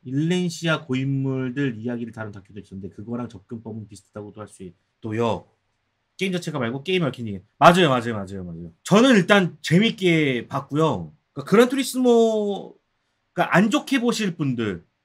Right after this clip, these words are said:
점수가 좀 낮으신 분들은 제가 좀 관심법을 통해서 한번 비춰보자면 아마 그걸 것 같아요. 스토리가 뻔하다. 아, 예, 충분히 예측할 수 있다. 그리고 싫어하기 때문에 내가 아는 내용이라고 하면은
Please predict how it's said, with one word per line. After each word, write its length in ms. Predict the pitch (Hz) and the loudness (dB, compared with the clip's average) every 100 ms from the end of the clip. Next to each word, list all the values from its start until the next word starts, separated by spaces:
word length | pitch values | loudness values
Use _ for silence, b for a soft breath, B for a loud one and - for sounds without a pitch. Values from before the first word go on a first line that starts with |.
| _ | _
점수가 340 | - 160 190 190 | -4 -2 -2 -2
좀 140 | 180 | 0
낮으신 480 | 117 123 175 170 160 | 0 0 -2 -4 -4
분들은 500 | 156 143 147 156 95 - B B B | -4 -2 -2 -2 -4 -10 B B B
제가 260 | 139 139 | -2 -2
좀 320 | 135 139 117 95 _ _ _ | -2 -4 -6 -8 _ _ _
관심법을 600 | - 160 165 190 170 151 139 | -4 0 2 0 -2 -2 -4
통해서 480 | 143 120 101 120 - | -6 -6 -8 -12 -8
한번 320 | 139 135 - _ _ | -4 -4 -4 _ _
비춰보자면 800 | - - 151 120 113 135 120 82 - _ _ - | -18 -8 -6 -4 -4 -2 -2 -4 -12 _ _ 0
아마 280 | 151 202 | 2 4
그걸 280 | - 156 202 | 2 2 0
것 80 | 147 | 0
같아요. 400 | 104 120 110 82 _ | -4 -4 -6 -8 _
스토리가 600 | - - 240 254 247 220 | -20 -10 -2 0 2 2
뻔하다. 540 | - 247 240 160 - _ _ 123 | 4 4 4 2 -2 _ _ -8
아, 280 | 117 110 104 | -6 -4 -6
예, 120 | 117 | -10
충분히 480 | - 202 262 262 233 | -12 -8 -2 0 2
예측할 360 | 156 139 - 175 | 0 -2 -4 -4
수 140 | 175 | -4
있다. 320 | 131 - 95 - _ _ | -8 -10 -14 -14 _ _
그리고 260 | 147 165 | -4 -2
싫어하기 500 | 202 - 247 262 247 | -2 -2 0 0 -2
때문에 520 | 190 160 160 165 107 - _ _ _ _ | -4 -2 0 0 -2 -8 _ _ _ _
내가 540 | 143 147 170 196 107 120 | 0 4 6 6 6 4
아는 240 | 214 247 | 4 2
내용이라고 460 | 208 170 143 131 127 | 2 2 2 0 0
하면은 440 | 110 131 139 90 | -4 -4 -4 -4